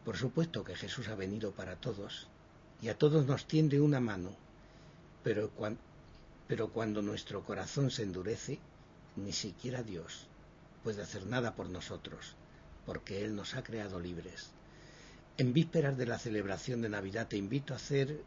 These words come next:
una especie de chequeo sobre tus actitudes. Antes de criticar a los demás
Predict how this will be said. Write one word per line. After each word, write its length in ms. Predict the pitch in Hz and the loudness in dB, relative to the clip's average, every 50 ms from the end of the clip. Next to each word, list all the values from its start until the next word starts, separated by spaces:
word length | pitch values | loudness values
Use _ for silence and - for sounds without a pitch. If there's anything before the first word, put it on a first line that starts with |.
| - - - | -10 -4 0
una 140 | 139 151 | 2 2
especie 440 | 160 - - - 160 139 - - 98 | 2 2 2 0 0 0 0 -2 -4
de 120 | 87 92 92 | -4 -4 -4
chequeo 460 | - - 104 - - 113 113 107 104 | -6 -8 -8 -4 -2 -2 -2 -2 -2
sobre 320 | - - 110 95 98 101 | -4 -4 -4 -4 -4 -4
tus 240 | 85 - 101 - - | -4 -6 -6 -6 -6
actitudes. 760 | 101 - - - 107 85 - 135 104 87 95 - - - - - - - - - - - - - - - - - - - - - - - - | -8 -8 -8 -8 -6 -2 -2 -2 -2 -2 -4 -6 -8 -10 -12 -14 -18 -20 -20 -20 -20 -20 -20 -20 -20 -20 -20 -20 -20 -20 -20 -20 -20 -12 -4
Antes 360 | - 135 131 - - 110 - | 0 0 0 0 0 -4 -6
de 100 | - 95 | -6 -6
criticar 480 | 87 - 90 90 - 98 87 - 117 113 | -6 -6 -8 -8 -8 -8 -6 -4 -2 -2
a 60 | 104 | -2
los 220 | 98 95 90 78 - | -2 -2 -4 -6 -6
demás 460 | 92 85 90 107 107 - - - | -8 -8 -6 -6 -6 -6 -8 -10